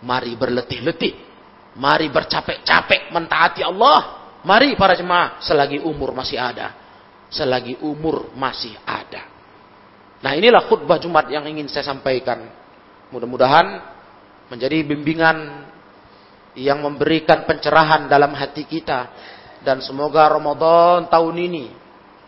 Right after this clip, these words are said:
sampai dengan hari ini, Jumat terakhir di bulan Ramadan, dapat menjadikan hidup kita lebih baik lagi, lebih tunduk lagi, lebih patuh lagi kepada Allah Subhanahu wa taala.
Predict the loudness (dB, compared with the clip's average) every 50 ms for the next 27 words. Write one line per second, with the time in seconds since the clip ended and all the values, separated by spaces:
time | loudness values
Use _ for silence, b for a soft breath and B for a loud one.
0 | -20 _ _ -20 _ _ _ _ _ -20 -20 -20 -10 -8 -8 -6 -4 -2 -2 0
1 | 0 0 0 0 2 2 2 4 2 2 2 2 2 0 0 -4 -4 -2 0 0
2 | 0 0 2 6 6 6 6 4 0 0 0 -2 -2 -2 0 0 0 0 0 0
3 | 0 0 0 -2 -4 -4 -12 -20 -20 -20 -20 -20 -20 -20 _ -20 -20 -20 -20 -10
4 | -10 -6 -4 -2 -4 -4 -4 -6 -6 -4 -4 -2 0 0 -2 -2 -4 -8 -8 -6
5 | -4 -4 -4 -6 -6 -10 -10 -4 -2 0 0 0 0 -4 -4 -6 -6 -4 0 0
6 | 2 2 0 0 0 -2 -2 -2 -2 -4 -8 -8 -8 -10 -12 -14 -18 B B B
7 | B B B B B B _ -8 -6 -6 -4 -4 -6 -6 -6 -4 -4 -4 -4 -4
8 | -8 -10 -12 -12 -10 -6 -6 -6 -6 -8 -12 -14 -14 -16 -20 -20 -20 -20 -20 -20
9 | _ _ _ _ _ -12 -12 -12 -8 -8 -10 -8 -4 -4 -4 -4 -4 -10 -12 -10
10 | -8 -4 -4 -4 -4 -4 -8 -10 -12 -14 -16 -20 -20 -20 -14 -10 -10 -6 -4 -4
11 | -4 -4 -4 -6 -6 -8 -8 -6 -4 -4 -4 -4 -6 -10 -18 -16 -14 -12 -12 -12
12 | -12 -12 -8 -8 -8 -6 -8 -10 -14 -14 -14 -14 -16 -14 -14 -16 -16 -16 -16 -18
13 | -20 -20